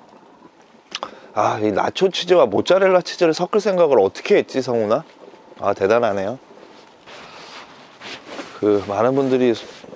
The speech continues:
음주 얘기를 많이 하셔서 오늘은 딱 술 한 잔 하겠습니다. 어,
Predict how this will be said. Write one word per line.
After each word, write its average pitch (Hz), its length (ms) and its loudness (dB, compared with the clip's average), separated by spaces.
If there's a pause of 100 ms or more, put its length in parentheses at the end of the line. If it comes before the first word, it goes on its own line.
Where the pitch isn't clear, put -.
(280)
음주 160 420 2
얘기를 120 540 2
많이 107 240 0
하셔서 135 400 0
오늘은 120 340 0
딱 147 240 0
술 170 240 0
한 180 220 -4
잔 185 140 2
하겠습니다. 170 580 -2 (1900)
어, 107 840 0